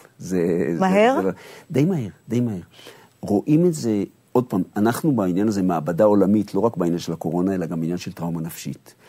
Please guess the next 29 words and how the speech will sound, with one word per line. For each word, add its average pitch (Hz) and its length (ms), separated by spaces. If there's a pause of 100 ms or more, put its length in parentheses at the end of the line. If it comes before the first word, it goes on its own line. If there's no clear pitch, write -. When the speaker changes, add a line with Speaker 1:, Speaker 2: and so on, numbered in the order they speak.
(240)
Speaker 1:
זה 92 140
את - 200
ה-, 82 180 (180)
החוסן 139 1300
של - 260
מדינת 87 360
ישראל 92 440
אחרי 110 680 (100)
פיגועי 92 420
טרור, 90 480
אחרי 95 320
מלחמות 98 760
שהיו 82 380
פה - 200
וכולי, 127 480 (400)
הוא, 90 300
ה-, 87 440
החזל"ש 110 760
הוא 101 120
די 120 140
מהיר. 113 420
זאת - 120
אומרת, 90 180
החיים 107 340
חזקים, 110 480
ואנשים 98 360
כן 135 240
יודעים 78 260
לחזור. - 280